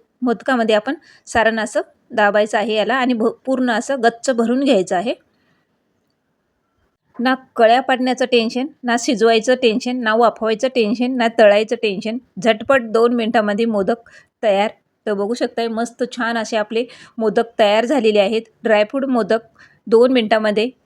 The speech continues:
तयार होतात हे. काहीही वेळ लागत नाही. झटपट आणि अतिशय पौष्टिक असे मोदक, गणपती बाप्पाचे आवडीचे मोदक, ड्रायफ्रूट मोदक तयार आहेत. तुम्ही पण नक्की ट्राय करा आणि झटपट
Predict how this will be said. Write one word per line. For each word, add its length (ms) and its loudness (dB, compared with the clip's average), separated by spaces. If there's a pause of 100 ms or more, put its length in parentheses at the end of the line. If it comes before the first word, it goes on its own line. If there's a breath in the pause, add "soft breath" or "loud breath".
(200)
तयार 260 4
होतात 280 0 (120)
हे. 100 -4 (420)
काहीही 480 0
वेळ 220 2
लागत 280 0
नाही. 220 -6
झटपट 500 -4
आणि 200 -2 (200)
अतिशय 460 -2
पौष्टिक 500 -2
असे 200 -2
मोदक, 340 -2 (1400 soft breath)
गणपती 340 2
बाप्पाचे 340 2
आवडीचे 300 2
मोदक, 400 0
ड्रायफ्रूट 480 0
मोदक 260 0 (180)
तयार 300 2
आहेत. 220 -4 (260)
तुम्ही 160 0
पण 220 -2
नक्की 360 -2
ट्राय 320 2
करा 300 -2 (520 soft breath)
आणि 140 0
झटपट 440 0